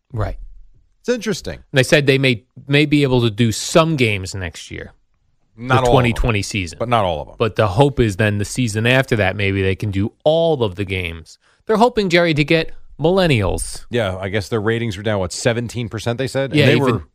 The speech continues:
Speaker 2: damn good this year.
Speaker 1: They were damn good, Jerry.
Speaker 2: Well, I think ratings in general are down. There's too many choices.
Speaker 1: Too many choices.
Speaker 2: Too
Speaker 1: That's
Speaker 2: much
Speaker 1: what
Speaker 2: to
Speaker 1: I said.
Speaker 2: watch, too much to listen to.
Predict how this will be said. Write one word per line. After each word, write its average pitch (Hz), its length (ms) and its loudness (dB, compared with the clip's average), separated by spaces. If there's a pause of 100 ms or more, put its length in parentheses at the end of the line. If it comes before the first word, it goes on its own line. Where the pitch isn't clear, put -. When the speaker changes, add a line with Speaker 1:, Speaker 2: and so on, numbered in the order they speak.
(120)
Speaker 2:
damn 131 280 0
good 160 180 -2
this 151 160 -4
year. 147 100 -4
Speaker 1:
They 143 140 2
were 131 80 2
damn 156 420 2
good, 98 220 -2
Jerry. 98 340 0
Speaker 2:
Well, 139 80 -2
I 165 40 -6
think 196 180 -4
ratings 123 540 -4
in 101 120 -6
general 92 400 -6
are 73 60 -14
down. 82 300 -6
There's 101 180 -6
too - 160 -8
many 214 160 -4
choices. 160 640 -2
Speaker 1:
Too 156 80 0
many 160 160 0
choices. 113 500 -2
Speaker 2:
Too - 120 0
Speaker 1:
That's - 60 4
Speaker 2:
much 190 100 0
Speaker 1:
what 135 60 2
Speaker 2:
to 107 100 4
Speaker 1:
I - 20 2
said. 147 40 2
Speaker 2:
watch, 170 340 -2
too 147 100 -4
much 156 220 -6
to 135 80 -4
listen 139 280 -6
to. 78 260 -8